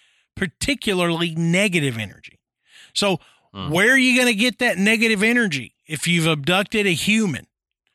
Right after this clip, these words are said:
Speaker 2: Yeah,
Speaker 1: You're
Speaker 2: scare 'em.
Speaker 1: Yeah, that's it. You're gonna scare 'em.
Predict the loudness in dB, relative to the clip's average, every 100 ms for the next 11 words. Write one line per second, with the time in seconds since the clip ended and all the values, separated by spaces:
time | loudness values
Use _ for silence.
0 | _ _ _ -6 -2 -2 0 -2 -2 -4
1 | -8 _ 0 0 0 0 -2 -4 -6 -4
2 | 0 2 2 2 2 4 2 -2